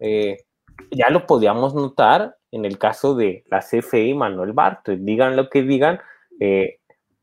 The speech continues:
ha sido de los más beneficiados de esta administración. Es súper compota, ¿no? Dice, "Ah, fue un error". Este es más compota, ¿no? O sea, creo que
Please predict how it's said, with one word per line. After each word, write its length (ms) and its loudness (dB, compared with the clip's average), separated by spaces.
ha 120 -2
sido 320 -2
de 100 6
los 200 -2
más 180 -4
beneficiados 800 -4
de 100 -4
esta 180 -2
administración. 680 -4
Es 260 -2
súper 360 2
compota, 640 2
¿no? 160 2
Dice, 340 -2
"Ah, 300 -4
fue 120 4
un 120 4
error". 420 4
Este 340 2
es 60 2
más 240 0
compota, 720 2
¿no? 240 0
O 140 -2
sea, 460 2
creo 360 4
que 640 4